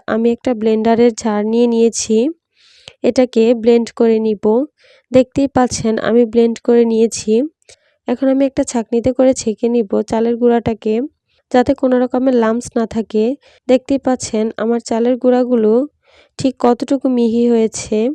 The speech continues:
এবার আমি একটা প্যান বসিয়ে তাতে দুই টেবিল চামচ তেল দিয়ে দিচ্ছি। তেলটা কিছুটা গরম হয়ে আসলে এখন আমি এখানে দিয়ে দিব ছয় সাতটি এলাচ, তিনটি তেজপাতা, তিন চার টুকরো দিয়ে দিচ্ছি দারচিনি।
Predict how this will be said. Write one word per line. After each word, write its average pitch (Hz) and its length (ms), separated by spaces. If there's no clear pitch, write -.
এবার 262 240
আমি 240 240
একটা 220 240
প্যান 233 320
বসিয়ে 240 340
তাতে 220 360
দুই 233 140
টেবিল 262 300
চামচ 226 380
তেল 233 220
দিয়ে 254 180
দিচ্ছি। 226 400
তেলটা 277 300
কিছুটা 277 420
গরম 226 360
হয়ে 277 220
আসলে 226 340
এখন 233 300
আমি 226 240
এখানে 254 340
দিয়ে 240 220
দিব 226 220
ছয় 254 220
সাতটি 247 440
এলাচ, 226 480
তিনটি 240 320
তেজপাতা, 240 680
তিন 247 180
চার 277 220
টুকরো 277 300
দিয়ে 247 200
দিচ্ছি 247 260
দারচিনি। 214 680